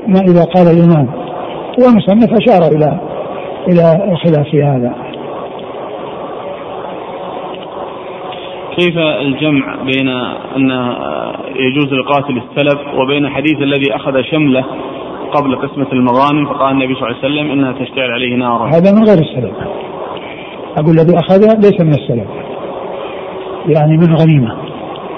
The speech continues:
Speaker 1: من جملة الغنيمة، هو ليس من السلب، هذا يمكن ما حصل لسلب، هذا الذي، الذي غلى الشملة، يعني أخذها من الغنيمة. وأما من أخذها من الس-، على أساس أنها سلب فقد أذن له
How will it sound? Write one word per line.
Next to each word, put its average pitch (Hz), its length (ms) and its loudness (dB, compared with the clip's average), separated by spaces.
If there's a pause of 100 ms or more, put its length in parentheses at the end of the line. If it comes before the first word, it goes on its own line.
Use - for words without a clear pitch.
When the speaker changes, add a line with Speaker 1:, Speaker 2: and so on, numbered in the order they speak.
(440)
Speaker 1:
من 165 100 6
جملة 165 320 6
الغنيمة، 160 400 4
هو 170 120 6
ليس 190 220 6
من 151 160 4
السلب، 139 340 0 (240)
هذا 156 200 4
يمكن 220 220 4
ما 202 160 6
حصل 170 240 2
لسلب، 123 360 2 (1600)
هذا 156 200 2
الذي، 165 260 4 (920)
الذي 147 520 2
غلى 156 320 4
الشملة، 139 440 0 (840)
يعني 156 200 4
أخذها 165 360 4
من 160 120 4
الغنيمة. 151 540 4
وأما 160 240 4
من 160 140 4
أخذها 151 460 2
من 147 120 2
الس-، 147 500 0
على 160 400 2
أساس 170 240 0
أنها 170 220 0
سلب 254 200 6 (460)
فقد - 180 2
أذن 214 320 6
له 151 400 6